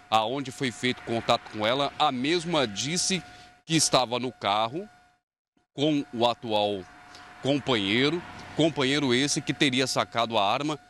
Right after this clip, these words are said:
e atirado contra o ex-marido dela. Os policiais foram até a casa do suspeito, aonde o homem não foi encontrado.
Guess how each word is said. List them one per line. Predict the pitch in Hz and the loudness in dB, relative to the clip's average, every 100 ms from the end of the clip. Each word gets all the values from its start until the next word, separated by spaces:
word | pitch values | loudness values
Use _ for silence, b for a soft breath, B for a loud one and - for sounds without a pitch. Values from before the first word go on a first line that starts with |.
| _ - | _ -2
e | 139 | 0
atirado | 147 - 127 107 127 127 - | 0 0 0 2 0 -4 -6
contra | 123 135 147 151 143 B B - | -2 0 0 0 0 B B -6
o | 135 143 143 139 131 - | 2 4 6 4 0 -2
ex-marido | 139 156 151 135 131 147 | 0 2 2 0 0 0
dela. | 120 117 104 - - _ _ _ _ | 2 2 0 -6 -18 _ _ _ _
Os | 127 - | -12 -8
policiais | 135 127 - 131 143 - | -4 -2 2 2 0 -4
foram | 123 147 151 | -4 -2 0
até | 117 127 | 0 0
a | 117 | 0
casa | - 117 123 113 - - b b | 0 -2 -2 -6 -8 -14 b b
do | 110 127 | -6 -4
suspeito, | 117 117 - 127 139 - - | -2 -2 0 0 0 -4 -2
aonde | 127 120 143 135 131 135 | 0 0 -2 -4 -2 -2
o | 151 135 | 0 2
homem | 127 120 107 | 2 2 0
não | 113 160 | 0 0
foi | - 135 | -2 -4
encontrado. | 120 107 101 104 120 | -2 -4 2 2 0